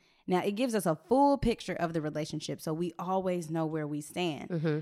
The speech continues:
Speaker 1: There's no room for extra pieces to the puzzle,
Speaker 2: <laughs>
Speaker 1: and these extra pieces are our thoughts where we start to make things up in our head.
Speaker 2: Mm.
Speaker 1: So without clarity, the puzzle is missing pieces. So then
Speaker 2: Wow.
Speaker 1: we just start putting things in place that are not even there,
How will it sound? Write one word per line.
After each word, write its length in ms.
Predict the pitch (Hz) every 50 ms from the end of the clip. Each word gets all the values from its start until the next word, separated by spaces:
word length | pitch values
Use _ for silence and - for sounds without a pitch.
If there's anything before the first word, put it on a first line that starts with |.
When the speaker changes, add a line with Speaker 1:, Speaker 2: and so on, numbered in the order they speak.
| - _
Speaker 1:
There's 180 | 190 196 196 170
no 200 | 180 180 202 226
room 360 | 220 214 233 240 233 233 226
for 120 | - 185 -
extra 360 | - 165 190 - - - 240
pieces 360 | - - 285 269 - - 247 -
to 120 | - 294
the 60 | 320
puzzle, 480 | 339 - 226 170 160 151 170 170 170 185 403 - -
Speaker 2:
<laughs> 140 | 392 - -
Speaker 1:
and 160 | 190 196 196
these 160 | 196 196 190
extra 300 | - 202 208 - 208 208
pieces 380 | 226 240 254 240 - 190 170 170
are 200 | 160 156 - - -
our 320 | 156 165 175 175 175 175
thoughts 640 | 170 - - _ - 220 190 160 175 - - - -
where 220 | - 160 165 160 151
we 140 | 156 170 160
start 280 | - - 160 151 147 -
to 60 | 147
make 380 | 165 165 165 170 170 175 -
things 300 | - 165 160 156 151 151
up 180 | 165 156 - -
in 140 | 151 143 139
our 120 | 135 143
head. 380 | 151 165 202 175 156 147 - 90
Speaker 2:
Mm. 460 | - 160 151 143 143 147 147 143 135 123
Speaker 1:
So 440 | 120 220 214 202 196 185 165 - -
without 480 | - 208 208 202 - - 208 220 - -
clarity, 540 | - - 208 202 220 233 220 196 175 165 160
the 140 | 165 170 165
puzzle 400 | - - 185 208 214 220 202 -
is 160 | - 170 160
missing 420 | 160 160 170 170 - - 170 170
pieces. 480 | - - - 302 277 - - - - -
So 140 | - 233 254
then 160 | 294 370 381
Speaker 2:
Wow. 60 | 370
Speaker 1:
we 160 | 311 330 339
just 180 | 294 262 247 -
start 340 | - 247 226 220 196 - -
putting 280 | - 311 - 240 247
things 300 | 240 262 254 247 247 226
in 140 | 220 214 214
place 240 | - - 254 254 -
that 140 | - 196 190
are 40 |
not 220 | 190 185 175 175 175
even 240 | 170 165 165 165 190
there, 320 | 226 247 226 185 165 156